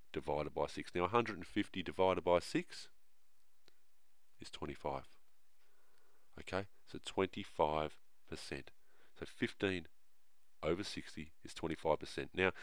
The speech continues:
if we use that, just, just before we go on, if we actually use that idea of cancelling out numbers,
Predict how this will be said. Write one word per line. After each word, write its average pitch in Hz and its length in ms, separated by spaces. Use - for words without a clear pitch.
if 127 60
we 180 160
use - 180
that, - 220
just, - 240
just - 240
before 95 300
we 85 80
go 80 220
on, 85 140
if 82 80
we 117 140
actually 98 260
use 82 200
that 80 120
idea 78 340
of 73 120
cancelling 82 440
out 67 100
numbers, 71 400